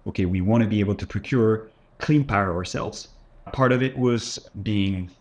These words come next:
good citizens. Part of it is also writing on the wall as far as risk on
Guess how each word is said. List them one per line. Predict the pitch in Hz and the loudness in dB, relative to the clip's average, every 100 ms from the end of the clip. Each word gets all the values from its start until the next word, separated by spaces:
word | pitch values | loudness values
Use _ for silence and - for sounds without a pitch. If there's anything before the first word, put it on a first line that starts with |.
| 107 | -6
good | 113 107 104 | 0 0 0
citizens. | 143 139 165 170 170 | 0 2 2 0 0
Part | 107 101 | 2 2
of | 107 | 2
it | |
is | 104 101 | 0 -2
also | 101 - 95 95 95 - - - - | -2 -2 -2 -2 -4 -14 -20 -20 -2
writing | 104 113 120 | 2 4 4
on | 107 | 4
the | 98 | 2
wall | 104 110 | 4 4
as | 101 95 | 2 -2
far | 107 98 | 0 2
as | 95 92 - - - _ - - - | 0 -4 -12 -20 -20 _ -20 -20 -14
risk | 92 113 139 - - - - - | 2 2 2 -4 -10 -16 -12 -2
on | 101 101 | 0 0